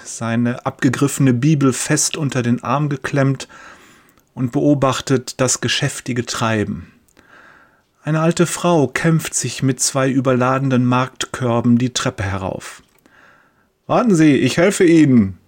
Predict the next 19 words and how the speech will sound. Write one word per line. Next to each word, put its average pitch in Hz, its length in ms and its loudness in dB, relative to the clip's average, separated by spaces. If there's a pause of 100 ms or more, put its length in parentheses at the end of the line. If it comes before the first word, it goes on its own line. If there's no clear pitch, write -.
(380)
Fritz - 580 -6
eilt 110 300 -2
zu 131 240 -4
ihr. 98 340 -4 (560)
Während 117 340 0
er 117 140 2
die 117 100 2
schweren 127 460 2
Körbe 139 280 2
nach 123 180 2
oben 147 300 2
trägt, 131 540 -2 (160)
erzählt 131 480 -2
die 147 80 -4
Frau 120 320 -2
von 131 240 -4
ihrer 127 240 -4
kranken 131 460 -6
Tochter, 135 500 -2